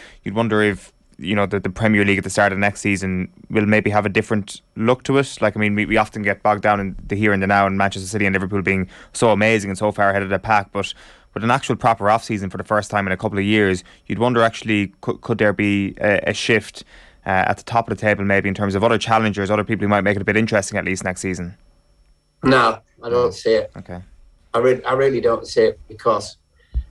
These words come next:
Speaker 2: I mean, <clears throat> I think they need too many, too many players. The teams you're talking about, so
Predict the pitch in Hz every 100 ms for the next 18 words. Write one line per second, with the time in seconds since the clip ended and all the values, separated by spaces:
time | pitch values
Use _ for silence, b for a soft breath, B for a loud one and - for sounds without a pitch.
0 | _ - 123 117 117 123 - - - -
1 | 160 - - 147 139 139 151 135 131 131
2 | - - 127 147 135 120 123 139 143 131
3 | 117 143 127 120 - 127 120 117 -